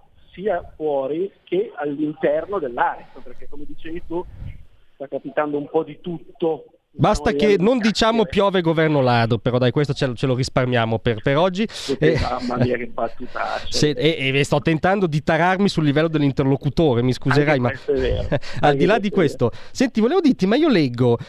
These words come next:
Speaker 2: eh, eh, la Rai starebbe valutando di fare causa a John Travolta. Ti confesso che ieri sera <laughs> pensavo che al massimo potesse succedere il contrario, cioè che John Travolta facesse causa alla Rai. Ma com'è la, l'affair Travolta? Che punto è?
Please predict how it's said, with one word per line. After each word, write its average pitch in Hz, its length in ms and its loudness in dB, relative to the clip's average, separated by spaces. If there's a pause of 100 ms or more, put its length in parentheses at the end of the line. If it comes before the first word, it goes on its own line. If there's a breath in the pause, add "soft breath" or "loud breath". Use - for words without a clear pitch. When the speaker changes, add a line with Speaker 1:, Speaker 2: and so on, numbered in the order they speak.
Speaker 2:
eh, 151 180 4
eh, 165 220 6
la 185 160 4
Rai 254 440 4
starebbe 185 380 0
valutando 185 500 2
di 160 120 0
fare 156 240 0
causa 180 300 2
a - 20 0
John 160 200 2
Travolta. 147 460 2
Ti - 80 -6
confesso 226 380 0
che - 100 0
ieri 160 220 2
sera 226 260 2
<laughs> - 0 -
pensavo 156 380 0
che 170 140 0
al 143 80 2
massimo 160 340 2 (200 loud breath)
potesse 160 380 0
succedere 156 320 0
il 135 80 -4
contrario, 127 540 0
cioè 151 160 0
che 139 100 0
John 143 180 0
Travolta 160 380 0
facesse - 460 0
causa 135 320 0
alla 131 160 2
Rai. 113 240 0 (160 loud breath)
Ma 202 100 0
com'è 359 240 4
la, 156 160 4
l'affair 233 400 2
Travolta? 151 480 2
Che 139 140 0
punto 151 320 2
è? 98 100 2